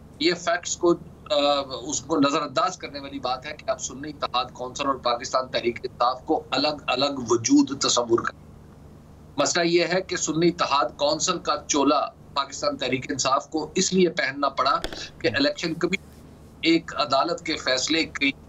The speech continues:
और सबसे बड़ी अदालत के फैसले की तशरीह दुरुस्त अंदाज में नहीं की थी। तो वजन इसका पूरे का पूरा election commission पर ही आएगा। तो election commission को अब ये सोचना है कि ऐसा commission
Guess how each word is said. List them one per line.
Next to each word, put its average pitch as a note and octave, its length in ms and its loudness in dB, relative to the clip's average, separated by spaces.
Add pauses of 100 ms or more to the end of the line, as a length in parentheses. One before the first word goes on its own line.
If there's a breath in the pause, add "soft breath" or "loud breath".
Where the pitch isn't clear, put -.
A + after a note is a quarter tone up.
(100)
और C3+ 100 2
सबसे F#3 260 2
बड़ी D3 200 4
अदालत C3+ 340 0
के C#3+ 100 -4
फैसले B2+ 420 -2
की - 260 -2
तशरीह F3 460 2
दुरुस्त D#3 300 2
अंदाज A#2 380 0
में A2+ 60 -6
नहीं G#2+ 120 -6
की - 160 -10
थी। - 180 -18 (420)
तो F3 140 4
वजन D3 400 0 (140)
इसका E3+ 240 0
पूरे D#3+ 300 -2
का E3+ 100 -4
पूरा E3 380 0
election C3+ 300 -2
commission F#3 400 -2
पर D#3+ 180 0
ही B2 100 -2
आएगा। G#2+ 260 -2 (400)
तो E3+ 180 0
election D#3+ 360 2
commission F#3+ 500 0 (600)
को - 140 6
अब G3+ 240 2
ये D#3+ 80 -4
सोचना - 400 -8
है C#3+ 140 -6
कि - 360 -6
ऐसा D3 200 2
commission - 400 -10